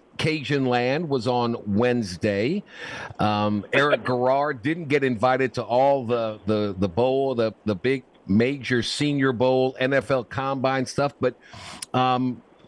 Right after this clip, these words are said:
Speaker 1: he was pleased with his performance. And another guy I know you talked about, you really liked him, kinda tailed off a little bit, but tight end Johnny Lumpkin's kinda going up the charts a little bit here.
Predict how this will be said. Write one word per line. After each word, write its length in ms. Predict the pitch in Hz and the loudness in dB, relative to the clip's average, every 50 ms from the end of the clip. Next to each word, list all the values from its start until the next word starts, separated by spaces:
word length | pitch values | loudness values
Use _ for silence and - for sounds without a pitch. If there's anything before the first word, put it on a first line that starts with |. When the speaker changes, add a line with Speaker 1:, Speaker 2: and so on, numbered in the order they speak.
| - - | -2 0
Speaker 1:
he 120 | 117 143 | 0 2
was 160 | 160 151 - | 2 -2 -4
pleased 420 | - - 165 180 185 185 190 151 135 | -2 2 4 4 4 4 2 0 2
with 160 | 151 165 135 | 2 2 4
his 220 | 160 175 196 180 | 4 4 4 2
performance. 840 | - - 202 175 - - 180 180 190 196 214 233 220 - - - - - | 0 0 0 0 2 4 4 4 4 4 0 -2 -2 -4 -10 -10 -4 -2
And 320 | 147 143 147 147 143 143 123 | 0 2 2 0 0 0 0
another 380 | 123 131 135 160 202 208 214 | 2 2 4 2 2 2 0
guy 360 | 175 170 180 180 180 180 170 | 0 0 0 2 2 2 0
I 40 | 170 | 0
know 140 | 170 180 185 | 0 0 0
you 180 | 180 175 202 202 | 0 0 -2 -2
talked 340 | - - 190 185 - - | 0 -2 -2 -2 -2 -2
about, 400 | 180 165 156 165 170 175 165 147 | -2 0 2 2 2 2 0 2
you 100 | 143 147 | 2 4
really 220 | 147 160 175 190 190 | 4 4 4 2 2
liked 380 | 175 170 170 180 190 180 - | 2 2 0 0 -2 -2 0
him, 180 | 180 165 165 151 _ - - - - - - - | 0 0 0 -2 _ -12 -18 -14 -12 -12 -6 -4
kinda 200 | 180 185 196 185 | -2 0 0 -2
tailed 400 | - - - 196 196 190 196 190 | -2 0 -2 0 0 0 2 4
off 280 | 202 208 208 - - | 4 4 4 2 2
a 20 | 185 | 2
little 240 | 175 170 165 160 | 2 4 2 2
bit, 260 | 143 143 160 165 160 - | 2 4 2 2 2 0
but 140 | 147 127 - | -4 -4 -2
tight 280 | - 139 170 185 190 | -2 -2 -2 0 0
end 200 | 196 190 185 170 | 2 2 0 0
Johnny 340 | 135 131 170 175 180 185 180 | 0 0 0 2 2 2 2
Lumpkin's 540 | 165 175 185 214 208 - - 185 165 143 - | 2 2 2 2 0 0 -2 -2 0 -2 -4
kinda 300 | - - 175 180 180 175 | -2 -2 0 2 2 0
going 340 | 160 143 170 185 190 190 185 | 2 2 2 2 2 2 0
up 160 | 190 185 - | 0 -2 -2
the 80 | - 175 | -4 -4
charts 440 | - - 185 196 233 262 - - | -2 -2 -2 0 0 -2 0 2
a 40 | 247 | 0
little 220 | 247 359 - 170 165 | 2 2 2 0 0
bit 220 | 135 147 147 123 | 2 2 2 4
here. 340 | 120 123 113 95 82 - | 4 2 2 0 -2 -6